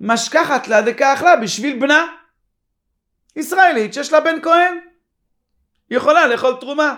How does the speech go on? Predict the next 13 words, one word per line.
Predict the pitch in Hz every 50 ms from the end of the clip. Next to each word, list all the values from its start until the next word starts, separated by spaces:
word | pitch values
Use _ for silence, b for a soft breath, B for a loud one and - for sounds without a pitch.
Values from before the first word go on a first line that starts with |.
| - _
למרות | 190 190 190 226 262 254
שבעלה | - 269 240 254 254 269 294 277
כבר | 277 277 294 285
מת. | 277 269 269 269 269 - _ _ B B B B B B B
אז | - 156 156 175
היא, | 202 302 339 311 240 254 294 277
אם | 233
היא | 196 170
נבהלה | 151 147 131 135 135 165 220 240
לפסולה, | 208 196 202 247 247 - - 427 392 320 277 262
נפסלה | 262 277 277 285 302 320 370 392 349
מלאכול | 294 269 262 262 - 285 285 285 -
תרומה. | 302 302 294 285 240